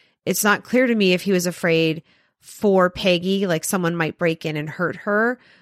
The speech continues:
or if he meant that he was afraid to be alone in, in the condo if someone was trying to break in. In any event, the police did not talk to Peggy without Patrick around, and they either didn't pick up on the dynamic or, what I think is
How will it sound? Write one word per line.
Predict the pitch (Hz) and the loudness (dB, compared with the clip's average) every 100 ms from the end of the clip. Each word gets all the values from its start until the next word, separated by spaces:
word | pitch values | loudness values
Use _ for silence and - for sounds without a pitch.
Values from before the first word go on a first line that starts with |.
| _ - | _ 0
or | 185 | 2
if | 175 - | 2 -2
he | - 226 214 | -4 0 2
meant | 202 180 175 170 165 - _ | 2 2 2 0 -2 -10 _
that | 160 | -8
he | 151 208 | -2 2
was | 175 170 | 2 0
afraid | - 175 160 | 0 2 0
to | 175 | 0
be | 175 | 2
alone | 160 165 160 156 156 | 2 2 2 0 -2
in, | - 160 151 139 - - | -4 -4 -6 -10 -14 -4
in | 143 151 156 | -4 -2 -2
the | 151 139 - | -2 -2 -2
condo | 170 156 147 131 123 160 - - - | 0 0 2 2 0 -2 -10 -20 -6
if | 160 | -2
someone | 165 147 | 0 0
was | 147 - | -2 -2
trying | 139 127 | -2 -2
to | |
break | 123 78 - | -4 -6 -4
in. | 107 60 - - _ _ _ _ - | -6 -6 -10 -16 _ _ _ _ -2
In | 190 | 2
any | 214 254 | 4 4
event, | 214 165 147 165 - - | 2 2 0 -4 -8 -6
the | 196 | -4
police | 185 190 208 202 | -4 0 2 2
did | 190 175 | 0 2
not | 160 - | 2 0
talk | - 262 - | -2 -2 -2
to | 226 | -2
Peggy | 196 165 170 160 | 0 0 0 0
without | 165 156 - | 0 -2 -2
Patrick | 175 156 151 | -4 -6 -6
around, | 147 170 160 139 147 185 - - - _ _ - | -4 0 2 0 -6 -12 -16 -20 -20 _ _ -2
and | 180 175 | 0 2
they | 165 156 | 2 2
either | 175 180 180 | 2 2 0
didn't | 175 175 160 143 _ _ | 0 -2 -4 -10 _ _
pick | - 196 | -6 -2
up | 202 196 | 0 2
on | 196 196 | 2 2
the | 175 | 0
dynamic | 160 160 190 202 185 180 - | 0 2 2 2 2 2 -2
or, | 165 165 156 151 | -2 2 2 0
what | - 170 | 0 0
I | 160 | 0
think | - 165 160 | -2 -6 -4
is | 151 143 165 - | -4 -4 -6 -12